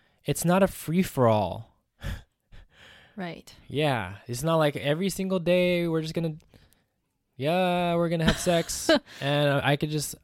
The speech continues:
Speaker 1: ask her at any time and we could have sex because she's my wife and I'm, she's my hu-, her, <laughs> she's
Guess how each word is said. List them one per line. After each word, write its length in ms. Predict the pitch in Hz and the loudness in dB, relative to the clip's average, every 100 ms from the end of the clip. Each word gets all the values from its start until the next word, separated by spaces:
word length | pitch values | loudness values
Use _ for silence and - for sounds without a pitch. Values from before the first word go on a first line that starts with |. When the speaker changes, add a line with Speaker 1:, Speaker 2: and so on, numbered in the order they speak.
| - | -2
Speaker 1:
ask 380 | 139 151 143 - | 2 2 0 -2
her 520 | 156 156 151 147 143 | 0 2 2 2 2
at 140 | 131 127 | 0 -2
any 200 | 160 170 | 0 0
time 480 | 160 165 160 160 160 | 2 4 6 6 4
and 180 | 143 131 | 4 4
we 100 | 139 | 4
could 120 | 151 | 4
have 160 | 147 131 | 4 0
sex 420 | - 151 151 - | 0 0 -2 -6
because 560 | 131 131 127 127 120 - _ - - - | -6 0 0 0 -4 -16 _ -20 -20 -20
she's 340 | _ - 131 139 | _ 0 2 2
my 160 | 151 | 4
wife 600 | 147 160 170 170 160 - - | 6 6 4 2 -2 -12 -8
and 480 | 113 117 117 113 110 | -6 -4 -4 -6 -8
I'm, 500 | 117 127 139 143 135 _ _ _ _ _ _ _ _ - - | -6 -4 -4 -6 -10 _ _ _ _ _ _ _ _ -18 -16
she's 340 | - - 123 139 | -12 -8 -6 -4
my 140 | 147 | -4
hu-, 240 | 147 170 - | -2 -2 -4
her, 200 | - 151 | 0 2
<laughs> 260 | 190 - - | 2 -2 -2
she's 240 | 151 151 | 2 2